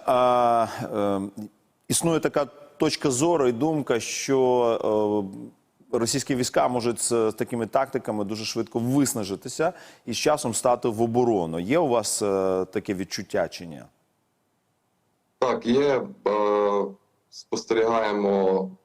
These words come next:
Speaker 2: е, що вже інтенсивність, е, штурмових дій дуже сильно знизилась. Е, бригади, які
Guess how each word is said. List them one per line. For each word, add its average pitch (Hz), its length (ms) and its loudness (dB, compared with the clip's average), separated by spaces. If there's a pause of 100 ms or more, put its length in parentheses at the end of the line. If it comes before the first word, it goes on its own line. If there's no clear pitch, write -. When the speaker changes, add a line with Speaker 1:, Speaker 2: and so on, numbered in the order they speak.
(100)
Speaker 2:
е, 95 480 0
що 95 600 0 (340)
вже 101 320 -2
інтенсивність, 101 1040 0
е, 95 380 0
штурмових 104 680 0
дій 95 500 -2
дуже 101 280 -8
сильно 101 360 2
знизилась. 107 680 0 (720)
Е, 92 340 2
бригади, 104 560 0
які 101 540 0